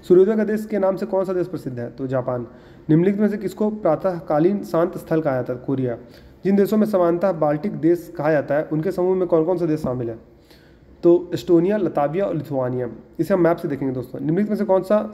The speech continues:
समूह हार देशों का क्षेत्र कहलाता है? तो भारत, पाकिस्तान, बांग्लादेश, नेपाल, भूटान, मालदीव और श्रीलंका।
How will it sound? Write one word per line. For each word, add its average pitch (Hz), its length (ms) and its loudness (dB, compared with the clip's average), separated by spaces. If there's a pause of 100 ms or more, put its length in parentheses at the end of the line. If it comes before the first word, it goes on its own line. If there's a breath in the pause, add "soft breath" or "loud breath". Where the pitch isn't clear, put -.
समूह 180 340 -2
हार 175 200 4
देशों 170 260 -2
का 170 100 0
क्षेत्र 156 240 -6
कहलाता 123 360 -6
है? 120 60 -8
तो - 160 -14
भारत, 139 260 0
पाकिस्तान, 160 520 0
बांग्लादेश, 151 440 0
नेपाल, 151 340 2
भूटान, 143 340 0
मालदीव 147 440 0
और 143 80 -2
श्रीलंका। 113 500 -10